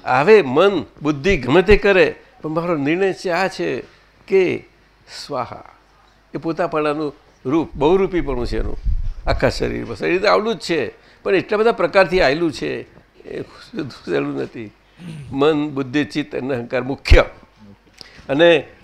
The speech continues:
આ નવ, નવ કર્મો છે બધા બહારના, પાંચ ઇન્દ્રિયોથી અનુભવ હતા, એ, એ પછી એની જોડે વર્ગેલા,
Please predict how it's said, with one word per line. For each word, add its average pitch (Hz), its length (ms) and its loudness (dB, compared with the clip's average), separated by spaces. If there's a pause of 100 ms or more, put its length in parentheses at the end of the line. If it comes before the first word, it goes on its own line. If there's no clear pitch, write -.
આ - 280 2
નવ, 165 300 0
નવ 147 220 0
કર્મો 156 320 0
છે 185 180 0
બધા 143 380 0 (240)
બહારના, 139 400 2
પાંચ 143 300 0
ઇન્દ્રિયોથી 143 460 -2
અનુભવ 131 380 -2
હતા, 123 140 -2
એ, 135 100 -2
એ 143 220 -8
પછી 156 260 -6
એની 151 160 -2
જોડે 151 300 -4 (220)
વર્ગેલા, 151 480 -2